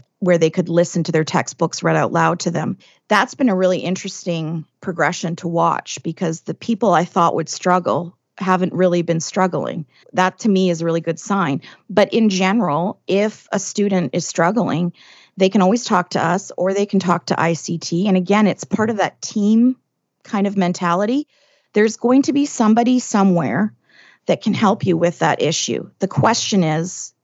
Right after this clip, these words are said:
do you have the knowledge to find them? And if you don't, there are people who will help you. You don't have to go always to the specific person to, to get something solved. Sometimes it's a conversation, and we can certainly give you guidance to where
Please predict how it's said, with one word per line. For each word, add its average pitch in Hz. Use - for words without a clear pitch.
do 175
you 185
have 196
the 180
knowledge 165
to 170
find 165
them? -
And 175
if 180
you 208
don't, 180
there 190
are 202
people 190
who 180
will 170
help 170
you. -
You 196
don't 226
have 226
to -
go 185
always 185
to -
the 170
specific 170
person 196
to, -
to -
get 160
something 160
solved. 147
Sometimes 190
it's -
a 175
conversation, 165
and 175
we 175
can 180
certainly 165
give 160
you 160
guidance 127
to 175
where 156